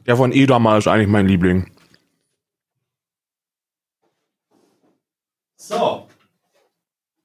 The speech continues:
Speaker 2: Karl, du weißt, was dieses Geräusch bedeutet.
Speaker 1: Oh ja.
Speaker 2: Enttäuschung. <laughs> So,
Speaker 1: Wieso kaufst du dir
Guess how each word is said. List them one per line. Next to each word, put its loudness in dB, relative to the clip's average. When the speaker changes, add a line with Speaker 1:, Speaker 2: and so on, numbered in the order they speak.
Speaker 2:
Karl, -2
du 0
weißt, 0
was -4
dieses -2
Geräusch 0
bedeutet. -2
Speaker 1:
Oh 0
ja. 2
Speaker 2:
Enttäuschung. -4
<laughs> -4
So, -2
Speaker 1:
Wieso 2
kaufst 0
du 0
dir 2